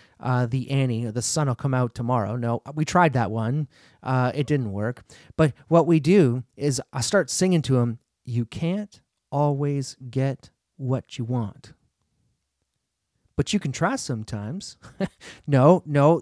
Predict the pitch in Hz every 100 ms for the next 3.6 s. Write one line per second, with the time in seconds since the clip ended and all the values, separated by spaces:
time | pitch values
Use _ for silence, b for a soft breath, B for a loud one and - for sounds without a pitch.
0 | 143 147 B B B 156 151 131 160 165
1 | 208 - 208 202 170 170 156 139 - 160
2 | - 135 120 120 b b b b 139 160
3 | 165 - 202 220 226 -